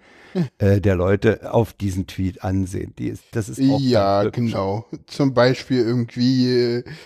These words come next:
Speaker 1: meinte Christopher Lauer mit Flughafen.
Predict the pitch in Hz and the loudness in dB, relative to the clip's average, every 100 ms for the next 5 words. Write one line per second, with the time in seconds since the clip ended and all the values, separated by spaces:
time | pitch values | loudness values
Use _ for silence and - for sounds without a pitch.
0 | _ 117 127 127 - 151 - 139 - 127 | _ -2 -2 -2 -2 -2 0 0 2 2
1 | 120 120 127 123 117 147 143 - 170 - | 4 6 6 4 4 0 0 -2 -6 0
2 | 120 107 - 104 | 2 2 0 -10